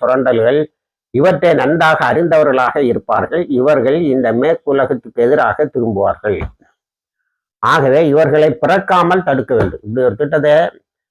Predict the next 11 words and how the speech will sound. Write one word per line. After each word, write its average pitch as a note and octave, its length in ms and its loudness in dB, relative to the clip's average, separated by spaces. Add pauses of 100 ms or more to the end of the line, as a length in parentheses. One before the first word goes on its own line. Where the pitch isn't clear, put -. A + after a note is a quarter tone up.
(160)
அஹ், A2+ 220 0
ஒரு A2 200 0
முழு B2+ 280 0
சாப்டராகவே D3+ 680 0
யூத் D3+ 340 2
பல்ஜ்னு A#2 440 0
ஒரு C#3 180 -2 (100)
சாப்டரே D3+ 400 0
வச்சு D3+ 220 -2
டிஸ்கஸ் - 440 -8
பண்றார். E2+ 300 -20